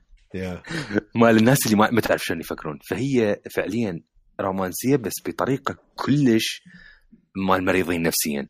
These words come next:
Speaker 2: حتى
Speaker 1: واو.
Speaker 2: تصفون، أنت، أنت، أنت صدق تسوي هيجي؟ أنت صدق تحكي هيجي؟ أني، أني قلت، أني يعني جزء كان إنهم، آه، اللي يسمعون أني عندي امتحان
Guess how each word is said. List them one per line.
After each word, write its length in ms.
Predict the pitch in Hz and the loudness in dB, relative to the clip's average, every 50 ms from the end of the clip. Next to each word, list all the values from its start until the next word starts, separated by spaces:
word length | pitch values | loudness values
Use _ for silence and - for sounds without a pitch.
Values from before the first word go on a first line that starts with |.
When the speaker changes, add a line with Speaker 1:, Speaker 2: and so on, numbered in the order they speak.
| - - _ _ - - - _ _ _ _ - - - - - - - | -12 -20 _ _ -20 -20 -20 _ _ _ _ -12 -12 -12 -12 -12 -6 -4
Speaker 2:
حتى 240 | - - - 87 87 | -2 -2 -2 -2 -4
Speaker 1:
واو. 80 | 85 - | -4 -6
Speaker 2:
تصفون، 300 | 113 - - 123 110 95 | -8 -8 -6 -6 -6 -6
أنت، 160 | 80 - - | -6 -6 -6
أنت، 180 | 71 - - - | -8 -6 -4 -6
أنت 240 | - - - - | -6 -6 -8 -12
صدق 200 | - - - 127 | -10 -8 -6 -6
تسوي 420 | 120 - 131 - - 143 135 131 127 | -4 -4 -4 -2 2 2 2 2 2
هيجي؟ 240 | 135 143 - - 180 | 0 0 2 2 2
أنت 180 | 160 - - - - - | 2 2 -2 -6 -4 -4
صدق 240 | - - - - | -2 2 2 2
تحكي 380 | - - - - - 311 311 240 - - - - - - - | 4 4 4 6 8 8 8 8 6 0 -12 -14 -4 2 6
هيجي؟ 340 | 131 143 - - - - _ _ _ - - - - | 6 6 6 4 -2 -4 _ _ _ -20 -4 2 4
أني، 260 | 147 147 131 117 - - 92 95 | 4 6 4 2 2 -2 -6 -4
أني 400 | - - 113 117 120 117 113 110 | 0 4 4 6 6 6 6 4
قلت، 640 | 110 110 110 110 120 113 113 107 - - - - | 4 0 2 4 4 4 4 2 -2 -8 -6 -2
أني 280 | 110 123 123 120 117 - - | 2 2 2 2 0 -2 -2
يعني 260 | 110 110 101 101 107 | -2 0 0 0 0
جزء 280 | 101 131 127 131 127 - | 0 0 2 2 2 2
كان 260 | - - 113 107 104 | 2 0 0 0 0
إنهم، 400 | 98 98 98 90 92 92 90 87 - - - - - - | 0 -2 -2 -2 -4 -4 -4 -6 -10 -14 -20 -18 -10 -4
آه، 220 | 98 90 85 80 78 78 - _ _ _ _ _ _ _ - - | -2 0 0 -2 -4 -8 -18 _ _ _ _ _ _ _ -4 0
اللي 180 | 110 110 104 | 2 4 4
يسمعون 260 | 110 104 120 117 127 123 | 4 4 4 4 4 4
أني 260 | 113 113 113 107 101 | 4 4 4 2 2
عندي 400 | - 104 95 95 95 95 - 92 | 0 0 2 2 2 2 2 0
امتحان 480 | 95 87 - - - 107 110 101 92 | -4 -2 0 2 2 2 2 2 0